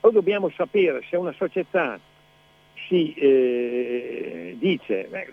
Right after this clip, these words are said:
sono una società democratica che voglio rispettare tutti i cittadini", deve intervenire. E non interviene, eh, per vari motivi, cioè è inutile che sia, cioè,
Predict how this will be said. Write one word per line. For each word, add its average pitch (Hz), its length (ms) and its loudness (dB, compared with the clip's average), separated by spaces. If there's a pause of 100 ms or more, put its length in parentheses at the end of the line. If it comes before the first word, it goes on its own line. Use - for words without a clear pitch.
(100)
sono 165 240 4
una 139 160 2
società 139 600 0
democratica 143 960 -2 (760)
che 131 160 4
voglio 156 320 4
rispettare 147 720 -2 (100)
tutti 240 300 -2
i 131 80 -6
cittadini", 143 760 -2
deve 120 380 -2
intervenire. 104 800 -4 (1040)
E 139 120 2
non 180 180 4
interviene, 120 760 -2 (260)
eh, 113 320 -10
per 147 180 0
vari 202 220 2
motivi, 139 560 -4
cioè 147 140 2
è 139 60 0
inutile 165 500 2
che - 180 -8
sia, 160 180 2 (340)
cioè, 160 200 4